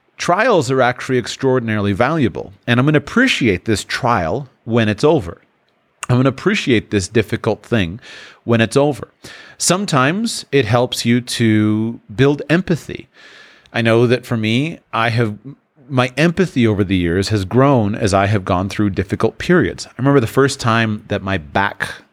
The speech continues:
um, got messed up. I was always pretty healthy, always had a strong back. One time, I was in my mid-twenties, and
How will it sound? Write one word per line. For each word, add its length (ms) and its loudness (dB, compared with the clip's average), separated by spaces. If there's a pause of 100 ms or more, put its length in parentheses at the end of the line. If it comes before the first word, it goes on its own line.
(140)
um, 440 -4
got 220 -2
messed 320 -4
up. 240 -2
I 80 0
was 120 4
always 200 2
pretty 180 -8
healthy, 340 -2
always 180 -6
had 100 -12
a 40 -16
strong 320 -12
back. 300 -2 (460)
One 160 2
time, 440 -2 (640)
I 40 -4
was 100 2
in 80 2
my 120 0
mid-twenties, 680 -2 (340)
and 340 0